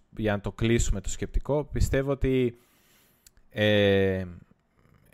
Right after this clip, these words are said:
ε, υπάρ-, έχει, υπάρχουν αυξημένες πιθανότητες, ε, να πάμε να δοκιμάσουμε αυτή την περιοχή εδώ, είκοσι έξι οκτακόσια είκοσι εφτά,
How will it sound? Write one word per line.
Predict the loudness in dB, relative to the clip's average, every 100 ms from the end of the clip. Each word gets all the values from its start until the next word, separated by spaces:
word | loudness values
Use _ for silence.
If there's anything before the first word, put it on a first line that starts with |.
| _ _ _ _ _ _ _ _ -20 -20 -20 -8
ε, | -4 -4 -2
υπάρ-, | -4 4 8 8 6
έχει, | 2 2 2
υπάρχουν | 2 6 6 4 -2
αυξημένες | 2 4 4 2 2 4 4
πιθανότητες, | 4 2 0 -2 -4 -2 0 0 -2 -8 -14 _ _ _ _ _ _ _ _
ε, | -8 -2 0 2 2 0 0 -2 -4 -8 -12 -14 -6
να | -4
πάμε | 2 6 6 4 -2
να | -2 0 0 -2 -4 -4
δοκιμάσουμε | -6 -6 -4 0 0 0 -2
αυτή | -4
την | -6
περιοχή | -2 -2 -2 -2
εδώ, | -4 -2 -2 -2
είκοσι | -4 -6 -4 -4
έξι | -4
οκτακόσια | -6 -6 -6 -6 -6
είκοσι | -8 -8 -8
εφτά, | -8 -4 -2 -2 -4